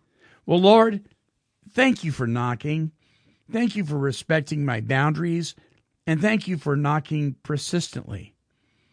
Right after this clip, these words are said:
It takes me a while to respond because my doors have so many latches.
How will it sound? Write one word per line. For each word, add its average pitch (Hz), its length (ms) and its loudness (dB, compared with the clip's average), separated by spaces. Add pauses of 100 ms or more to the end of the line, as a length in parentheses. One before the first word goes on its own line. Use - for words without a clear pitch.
(440)
It 208 160 2
takes 233 300 2
me 170 100 0
a 147 80 2
while 131 300 2
to 135 160 -8
respond 113 680 -4
because 147 400 -2
my 175 220 0
doors 170 540 2
have 135 200 -4
so 196 300 -2
many 123 240 -2
latches. 107 640 -6